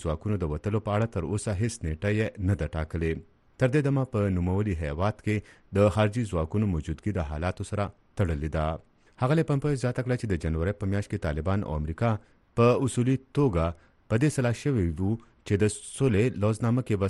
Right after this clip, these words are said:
څلور شیان په پام کې ساتل وي. هغه څلور شیان ترهګري، افغانستان کې د خارجي ځواکونو موجودګي، بین الافغاني مذاکرات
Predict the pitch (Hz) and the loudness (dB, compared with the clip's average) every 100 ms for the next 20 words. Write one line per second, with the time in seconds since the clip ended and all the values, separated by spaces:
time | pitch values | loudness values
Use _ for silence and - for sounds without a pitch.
0 | - 92 95 - 85 101 - 80 90 85 | 0 0 0 0 0 0 -2 -4 -2 -2
1 | 78 - 78 - 71 78 80 - _ - | -4 -6 -4 -4 -4 -2 -4 -6 _ -8
2 | 76 82 82 95 - 110 117 127 - _ | -6 -4 -2 -2 0 0 0 0 -6 _
3 | _ - 85 76 85 98 113 - _ - | _ -2 -2 -2 -2 0 0 -4 _ -6
4 | 101 82 80 78 95 98 85 78 78 76 | -4 -2 -2 -2 -2 -2 -2 -6 -4 -6
5 | 82 76 78 - 92 85 80 80 - 110 | -6 -4 -4 -2 -2 0 -2 -4 0 0
6 | 117 - _ 90 107 120 120 117 117 123 | 0 -8 _ -2 2 2 2 0 0 2
7 | 131 95 85 80 - 92 120 | 2 0 -2 -2 -2 0 -2